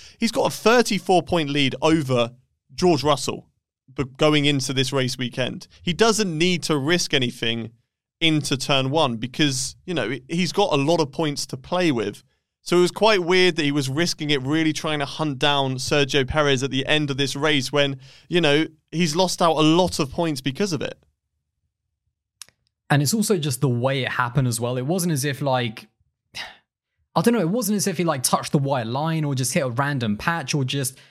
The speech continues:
Speaker 2: you know, accelerated too much. He literally just clattered,
Speaker 1: Mm.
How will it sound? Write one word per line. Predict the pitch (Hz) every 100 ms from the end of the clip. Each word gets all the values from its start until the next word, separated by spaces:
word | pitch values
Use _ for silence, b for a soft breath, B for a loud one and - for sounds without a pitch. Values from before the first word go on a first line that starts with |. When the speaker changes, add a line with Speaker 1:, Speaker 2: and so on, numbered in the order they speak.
| b
Speaker 2:
you | -
know, | 156 131
accelerated | 127 - 156 151 147 123
too | - 135
much. | 156 131 -
He | 185
literally | 240 240 170
just | 123 -
clattered, | - - 254 262 262 - 120 127
Speaker 1:
Mm. | 127